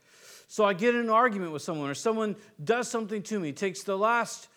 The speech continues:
you know, chicken strip from the line, you know, whatever it might be, right in front of me.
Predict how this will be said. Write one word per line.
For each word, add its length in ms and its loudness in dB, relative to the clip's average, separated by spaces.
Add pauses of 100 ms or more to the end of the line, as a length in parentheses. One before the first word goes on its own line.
(160)
you 100 -6
know, 100 0
chicken 340 -2
strip 320 -2
from 200 -4
the 100 0
line, 320 0
you 60 -2
know, 60 -2
whatever 280 6
it 20 4
might 160 0
be, 140 0
right 180 4
in 80 -4
front 240 0
of 60 0
me. 240 -6